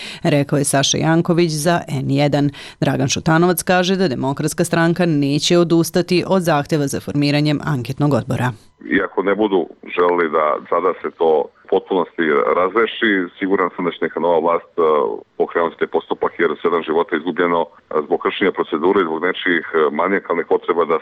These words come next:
Speaker 2: se slikaju marketinški pred medijima. To je stvar koja mora da dobije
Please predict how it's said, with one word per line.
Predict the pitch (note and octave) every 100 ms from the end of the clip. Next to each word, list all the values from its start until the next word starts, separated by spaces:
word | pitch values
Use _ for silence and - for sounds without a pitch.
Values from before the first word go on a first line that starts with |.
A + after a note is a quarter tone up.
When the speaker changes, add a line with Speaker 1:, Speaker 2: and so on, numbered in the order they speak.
| -
Speaker 2:
se | E2 D2+ - -
slikaju | G2 - F2+ E2 D2+ C#2+ - E2
marketinški | E2+ - F2 -
pred | D#2 D#2
medijima. | F#2 G#2 G#2 G2+ - _ -
To | F#2
je | D#2+
stvar | - E2+ -
koja | E2+
mora | E2 F2 D2+
da | C#2+
dobije | D2+ D#2 D2